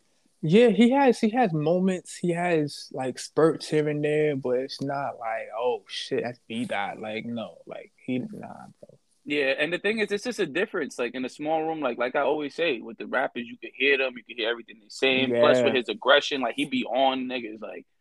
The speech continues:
Speaker 2: he
Speaker 1: Right.
Speaker 2: be barking, you know what I mean?
Speaker 1: Right.
Speaker 2: So it, it just, it's a better feel in a small room. When it comes to the big stage, now you got the microphones, you got mad people on stage, you got the crowd going crazy.
Speaker 1: Yeah, crowd
Speaker 2: Like, that's not a,
Speaker 1: reaction, right.
Speaker 2: that's not like a, like a rappers, rappers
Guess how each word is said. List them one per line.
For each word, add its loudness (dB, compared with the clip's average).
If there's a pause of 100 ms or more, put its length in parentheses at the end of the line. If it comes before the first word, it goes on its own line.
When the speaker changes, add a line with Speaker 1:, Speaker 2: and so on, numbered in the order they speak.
Speaker 2:
he -4
Speaker 1:
Right. 6
Speaker 2:
be 2
barking, 4
you -6
know 2
what 2
I 4
mean? -4 (240)
Speaker 1:
Right. -4
Speaker 2:
So 4
it, 4
it 6
just, 2
it's -6
a 4
better 2 (160)
feel -2
in -8
a -10
small -10
room. -16 (300)
When -2
it -6
comes -2
to -4
the 0
big -4
stage, -2
now -2
you 0
got 0
the -6
microphones, -4
you -6
got -2
mad -6
people -14
on -20
stage, 2
you -6
got -6
the -16
crowd 4
going -10
crazy. 4
Speaker 1:
Yeah, 8
crowd 0
Speaker 2:
Like, 4
that's 6
not 6
a, 10
Speaker 1:
reaction, 6
right. -8
Speaker 2:
that's 0
not 2
like 2
a, -4 (280)
like -4
a -4 (240)
rappers, 2
rappers -2